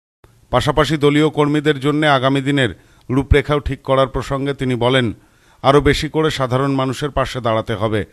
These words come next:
আরও বেশি করে জনগণের কাছে পৌঁছাতে হবে।" তিনি আরও বলেন,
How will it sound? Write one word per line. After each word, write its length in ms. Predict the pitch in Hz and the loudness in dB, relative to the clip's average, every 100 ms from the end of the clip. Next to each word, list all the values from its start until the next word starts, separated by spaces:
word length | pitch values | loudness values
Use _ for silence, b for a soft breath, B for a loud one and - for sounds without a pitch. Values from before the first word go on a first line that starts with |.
| b b b b | b b b b
আরও 180 | 113 131 | 2 4
বেশি 260 | 127 123 143 | 4 0 -2
করে 300 | 143 131 101 b b b | 0 0 0 b b b
জনগণের 520 | 120 135 131 139 135 | 2 2 2 2 0
কাছে 240 | 131 120 - | -2 -4 -4
পৌঁছাতে 460 | 117 107 117 113 | -4 -4 -6 -4
হবে।" 260 | 104 110 98 - _ _ _ _ _ _ | -2 -2 -4 -8 _ _ _ _ _ _
তিনি 180 | 139 143 | 0 4
আরও 160 | 139 139 | 4 4
বলেন, 400 | 135 147 127 | 4 2 0